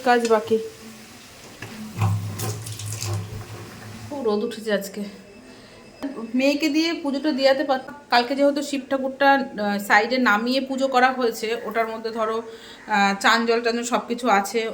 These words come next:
মেয়ে পারবে না। তাই বললাম, "থাক, আমার যত লেটই হোক, আমাকেই পুজো দিতে হবে, আমিই দেবো।" একটা বেজে গেছে,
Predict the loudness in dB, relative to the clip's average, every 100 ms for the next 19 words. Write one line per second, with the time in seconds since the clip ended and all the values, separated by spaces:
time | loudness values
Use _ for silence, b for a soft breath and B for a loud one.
0 | -6 -4 -4 2 2 2 0 -2 -8 -12
1 | -14 -6 -2 -2 -4 -2 -2 0 0 -2
2 | -2 -2 -2 0 0 0 -2 -2 -2 -8
3 | B B B B B -6 -2 0 0 0
4 | 0 0 0 2 2 2 2 2 0 -2
5 | -2 0 2 2 4 4 4 0 -4 -2
6 | -2 -2 -4 -2